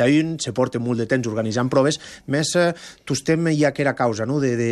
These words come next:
de que és que tu venga, de que tu vagi a hora, de que tu funcione correctament, guaire gent s'implique de club, eh, en ta poder organitzar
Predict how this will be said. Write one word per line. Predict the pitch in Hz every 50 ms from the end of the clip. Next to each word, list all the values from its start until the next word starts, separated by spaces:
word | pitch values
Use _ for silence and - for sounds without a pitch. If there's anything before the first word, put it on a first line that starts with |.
| - 147
de | 127 117
que | - 135 123
és | 117 143 131
que | - - 139
tu | - 131 123
venga, | 117 113 127 135 139 147 156 151 156 156
de | 139 131 131
que | 135 143 123
tu | - - 151
vagi | 151 139 131 139 135 127 120 131
a | 127 120 123
hora, | 120 127 127 135 139 139 143 147 135
de | 123 123 120
que | - 131 127 127 123 113 - - - - - _ _ _
tu | - 175
funcione | 170 - 151 147 131 - - 139 131 127 127 127 123 123 -
correctament, | - 131 123 131 123 - - 120 127 147 180 180 - - - -
guaire | - 131 143 180 190 196
gent | 156 143 117 113
s'implique | - 127 113 107 98 - 110 113 - - 101 92 - -
de | - 131 120 113 117 113 -
club, | - - 123 127 113 - -
eh, | 117 107 104 101 104 101 104 107 - - 139
en | 135 131 -
ta | 135 123
poder | - 135 127 143
organitzar | 143 135 127 131 123 123 113 104 123 113 104